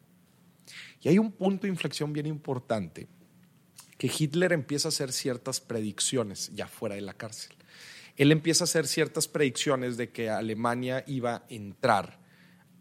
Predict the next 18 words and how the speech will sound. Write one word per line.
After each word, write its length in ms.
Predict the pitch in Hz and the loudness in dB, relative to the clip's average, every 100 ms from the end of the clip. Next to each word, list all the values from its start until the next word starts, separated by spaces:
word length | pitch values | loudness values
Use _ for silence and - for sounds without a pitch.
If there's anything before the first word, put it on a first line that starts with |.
| _ - | _ -2
en 160 | 117 | -2
una 460 | 113 117 117 - - | -2 -4 -4 -6 -4
hipercrisis 1300 | 175 147 - 117 107 - 131 131 - 95 - - - _ _ _ _ _ | -2 -2 2 2 2 0 2 4 4 2 -8 -10 -14 _ _ _ _ _
debida, 800 | 120 120 117 120 120 127 131 - - | -2 0 2 0 2 2 0 -6 -2
debido 580 | 135 123 123 123 131 127 | 2 4 2 2 0 0
a 120 | 120 | 0
su 320 | - - 123 - | 2 2 -2 2
alta 340 | 131 127 151 | 2 4 2
dependencia 840 | 143 - 117 113 110 110 127 120 - _ _ _ - | 0 0 -2 -2 0 0 0 -4 -8 _ _ _ -4
del 180 | 110 | -4
capital 400 | 98 101 107 90 | -2 -6 -6 -6
extranjero. 460 | 87 - 101 - 123 - _ _ _ _ _ _ _ _ _ | -4 -4 -6 -6 -8 -10 _ _ _ _ _ _ _ _ _
¿Ok? 100 | - - - _ | -14 -14 -14 _
Entonces 240 | - 139 | -4 0
resulta 420 | 160 156 160 160 | 2 2 2 0
que 80 | 165 | 0
el 80 | 151 | 0
mundo, 540 | 151 156 151 156 151 | 0 -2 0 -2 -2